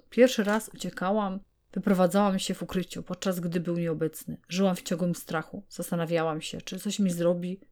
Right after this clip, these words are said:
czy gdzieś wywiezie. Zawsze mówił, że gdy go zostawię, to mnie zakopie w lesie. Bałam się więc o swoje życie i o życie swojego syna. Te trzy tygodnie dodały mi sił, bowiem znalazłam odpowiedzi, których potrzebowałam.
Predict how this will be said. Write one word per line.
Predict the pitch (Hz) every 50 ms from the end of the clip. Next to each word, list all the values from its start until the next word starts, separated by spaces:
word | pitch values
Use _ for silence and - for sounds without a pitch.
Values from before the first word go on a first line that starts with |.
| _
czy | - - 190 175
gdzieś | 160 156 170 165 160 160
wywiezie. | 156 151 156 160 160 160 - - - 175
Zawsze | - - 190 190 - 202
mówił, | 185 185 202 196 190 185
że | 180 175 170
gdy | 165 165 180 170
go | 165 175 170
zostawię, | 160 160 160 - - 233 233 202 185 175
to | - - 262 247
mnie | 233 202
zakopie | 180 170 - - 165 - - 160
w | 156
lesie. | 156 151 - - - - - _ _ _ _ _ _ _ _ _
Bałam | 196 196 220 202 180 170 165
się | - - 170
więc | 160 170 160 -
o | 165
swoje | - - 185 170 170 165
życie | 156 170 202 196 - - 233 247 254 254 -
i | 202 180
o | 165
życie | 160 170 - - 175 170
swojego | - - 170 165 170 170
syna. | - - 170 156 151 147 165 - - - - _ -
Te | - - 170
trzy | - - 247
tygodnie | 240 - 208 180 208 233 220 226 202
dodały | 180 180 180 202 196 185
mi | 180 180 175
sił, | - - 165 151 165 - _ _ _ _ _ _ _ _ -
bowiem | 185 202 196 220 214 196
znalazłam | - 190 175 202 226 269 247 214
odpowiedzi, | 202 196 - - 202 175 185 185 190 185 160 - 185 180 185 - - - _ _
których | - - - 269 247 247
potrzebowałam. | - 214 196 - - 185 170 175 165 165 160 156 147 165